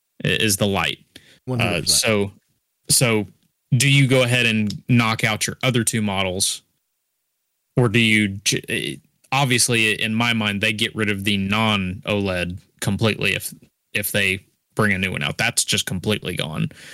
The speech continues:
Speaker 1: But the
Speaker 2: Yes.
Speaker 1: question would be on the oled, do you give up that quickly on it, or do you keep it around as a lower cost barrier?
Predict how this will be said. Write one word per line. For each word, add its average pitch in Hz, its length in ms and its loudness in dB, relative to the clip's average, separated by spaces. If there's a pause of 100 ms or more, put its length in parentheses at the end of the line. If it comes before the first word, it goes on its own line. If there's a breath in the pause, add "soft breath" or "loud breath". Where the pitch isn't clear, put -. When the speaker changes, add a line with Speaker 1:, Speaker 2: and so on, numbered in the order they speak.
(200)
Speaker 1:
But 110 100 2
the 104 60 0
Speaker 2:
Yes. - 100 0
Speaker 1:
question 120 320 2
would 101 120 2
be 107 120 2
on 101 160 2
the 104 80 0
oled, 95 420 0
do 98 80 0
you 98 140 2
give 95 240 -2
up 95 180 -2 (300)
that 98 220 -2
quickly 98 420 -2
on 95 180 -4
it, 98 160 -4
or 101 80 0
do 95 100 -2
you 95 160 -2
keep 104 300 -2
it 98 80 -2
around 92 440 0
as 92 140 2
a 95 120 2
lower 95 320 -2
cost - 420 -2
barrier? 95 500 0